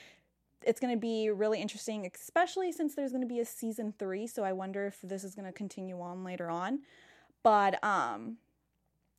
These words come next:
and so when they're all in the room and Mitch is talking about, you know, "How in the world are we gonna figure out, or how are we gonna bring back a Sabretooth? It's been extinct. There's no way."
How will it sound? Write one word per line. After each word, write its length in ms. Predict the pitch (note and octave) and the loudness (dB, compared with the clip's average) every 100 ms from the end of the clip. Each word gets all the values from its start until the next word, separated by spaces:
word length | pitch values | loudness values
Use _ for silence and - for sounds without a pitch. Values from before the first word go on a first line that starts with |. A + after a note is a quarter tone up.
| - - | -20 -4
and 360 | A3+ A3+ A3 A#3 | 0 2 2 2
so 260 | B3 A3 | 6 6
when 200 | G#3+ A3 | 6 2
they're 120 | A3 A3 | 4 6
all 180 | A3 | 6
in 100 | A#3 | 6
the 80 | A#3 | 2
room 180 | A3 G#3+ | 2 0
and 140 | G3+ | -2
Mitch 160 | G3+ G3 | -2 -4
is 320 | A3 - - - | -6 -6 -10 -10
talking 340 | - G#3+ A3 | 0 0 0
about, 220 | G#3 F#3+ G3 | 0 2 2
you 60 | |
know, 120 | G3 | -2
"How 480 | G3 - G3+ G#3+ B3 - _ | -4 0 2 4 2 -2 _
in 220 | G#3+ G#3+ | -4 -2
the 140 | G#3+ G#3+ | 2 0
world 800 | G3 F3+ A3 B3+ B3 A3 G3+ G3+ | 0 2 6 8 8 6 4 2
are 120 | G#3 | 0
we 120 | G#3 | 0
gonna 180 | G#3 G#3 | -2 -6
figure 380 | - G#3+ G#3 G3+ | -2 0 2 2
out, 340 | F#3+ F#3 - - - - _ _ _ _ _ _ _ _ _ _ - | 4 4 0 -10 -20 -20 _ _ _ _ _ _ _ _ _ _ 2
or 120 | A3+ | 6
how 80 | A#3 | 8
are 100 | B3 | 6
we 80 | B3 | 6
gonna 160 | A#3 | 4
bring 520 | F#3 G3+ A3 D4+ D4 | 4 4 6 6 4
back 300 | G3 F#3 G3+ A3 | 2 2 2 0
a 20 | |
Sabretooth? 440 | C4+ D#4+ E4 G#3+ | -2 0 0 -2
It's 140 | F#3 - | -4 -4
been 100 | A3+ | -4
extinct. 480 | - - G#4 C#4 | -4 -4 -2 -2
There's 220 | - G3+ G#3 | -2 -2 0
no 220 | G#3 G3+ | 0 2
way." 440 | C4+ D#4 G3+ F#3 | 4 4 2 0